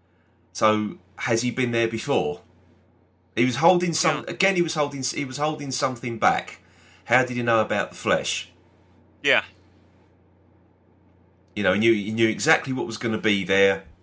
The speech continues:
Speaker 1: once he got inside. Um, and there's also something else he, he said. I don't know if it was just meant to be a throwaway line, but before the, the solar tsunami, um, hit again, he had to get to the weather vane.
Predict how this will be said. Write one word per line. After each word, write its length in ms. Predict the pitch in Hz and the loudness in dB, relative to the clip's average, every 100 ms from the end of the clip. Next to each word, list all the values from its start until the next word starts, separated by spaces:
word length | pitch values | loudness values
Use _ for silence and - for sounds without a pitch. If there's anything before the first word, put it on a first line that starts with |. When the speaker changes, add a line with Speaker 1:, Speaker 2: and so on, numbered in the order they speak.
| - | -8
Speaker 1:
once 220 | 98 - | -8 -6
he 60 | 92 | -6
got 200 | 107 90 | -6 -6
inside. 580 | 90 - 87 78 90 - - _ _ | -6 -2 -2 -2 -6 -10 -20 _ _
Um, 580 | 90 90 87 87 87 87 _ _ _ _ _ - - | -8 -6 -6 -6 -8 -10 _ _ _ _ _ -12 -4
and 20 | 120 | -2
there's 40 | |
also 140 | 147 139 | -2 -2
something 360 | 156 135 131 | -2 0 0
else 200 | 143 139 | -2 -2
he, 220 | 120 104 - | -2 -4 -6
he 120 | 101 | -4
said. 180 | - 117 | 0 2
I 80 | 120 | 4
don't 120 | 160 | 2
know 60 | |
if 80 | 139 | 2
it 60 | 110 | 0
was 100 | 107 | -4
just 200 | 113 - | -4 -4
meant 160 | 107 107 | -4 -4
to 40 | |
be 100 | 104 | -4
a 40 | 101 | -4
throwaway 420 | - 110 101 101 | 2 4 4 2
line, 320 | 113 104 92 | 4 2 0
but 300 | 95 95 - _ _ - _ _ | 0 0 -2 _ _ -20 _ _
before 380 | 117 - 143 127 | -8 -2 0 0
the, 360 | 120 113 107 104 - _ _ - | 2 2 0 -6 -12 _ _ -16
the 100 | 98 | -8
solar 560 | - 120 107 104 101 | 0 2 2 2 0
tsunami, 800 | 98 - 113 110 110 98 82 82 - _ _ _ _ - | 0 -2 2 4 4 2 -4 -8 -14 _ _ _ _ -12
um, 280 | 85 85 82 | -8 -8 -10
hit 260 | - - 85 | -6 -6 -4
again, 400 | 85 80 78 - _ _ - - | -2 -2 -2 -14 _ _ -20 -12
he 100 | - | 2
had 100 | 104 - | 2 2
to 80 | |
get 180 | 104 110 | -2 -4
to 100 | - | -4
the 80 | 104 | -4
weather 240 | 104 110 113 | 2 2 4
vane. 340 | 117 127 156 | 2 2 -2